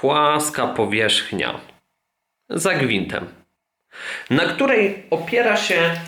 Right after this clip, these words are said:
ten element naszej osi. I tutaj dochodzimy do rozbieżności w różnych teoriach serwisowania.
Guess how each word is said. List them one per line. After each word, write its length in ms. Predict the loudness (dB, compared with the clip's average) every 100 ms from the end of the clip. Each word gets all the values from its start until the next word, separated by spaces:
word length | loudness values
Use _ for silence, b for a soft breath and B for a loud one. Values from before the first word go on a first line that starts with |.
| -12 -4
ten 260 | -2 0
element 400 | 0 0 0 -2
naszej 420 | -2 -2 -2 -2
osi. 280 | -2 -4 -6 -12 -20 -20 B B B B
I 140 | -6 -2
tutaj 380 | 2 2 2
dochodzimy 540 | 2 2 0 0 0 2
do 480 | 2 2 2 -4 -14 -18 -6
rozbieżności 1000 | 0 2 2 2 0 2 2 0 0 -2
w 100 | 0
różnych 560 | 2 2 2 2 -2 0
teoriach 580 | 2 4 4 2 0 -2
serwisowania. 840 | -2 0 0 -2 -2 -4 -4 -8